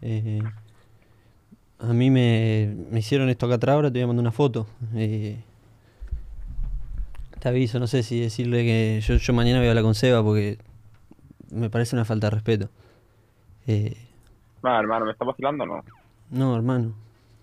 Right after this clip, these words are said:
Speaker 1: No me escuchás. Ahora, ahora te voy a mandar una foto para que me creas.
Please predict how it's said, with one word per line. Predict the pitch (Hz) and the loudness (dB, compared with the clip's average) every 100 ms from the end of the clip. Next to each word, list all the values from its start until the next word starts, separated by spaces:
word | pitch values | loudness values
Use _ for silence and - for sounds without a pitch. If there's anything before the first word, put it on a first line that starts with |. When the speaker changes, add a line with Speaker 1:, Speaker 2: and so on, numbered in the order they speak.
| _ _ _ _ _ - | _ _ _ _ _ -8
Speaker 1:
No | 120 | -6
me | |
escuchás. | 113 110 127 120 - _ _ _ _ _ _ _ _ _ _ _ _ _ | -4 -6 -6 -8 -12 _ _ _ _ _ _ _ _ _ _ _ _ _
Ahora, | - 135 147 | 0 2 4
ahora | 147 143 | 2 2
te | |
voy | 143 | 2
a | |
mandar | 131 123 | 2 2
una | 123 | 2
foto | 120 127 110 107 123 - _ | 0 -2 -4 -6 -14 -16 _
para | 120 | -4
que | 113 | -2
me | 117 | -2
creas. | 131 127 | 0 0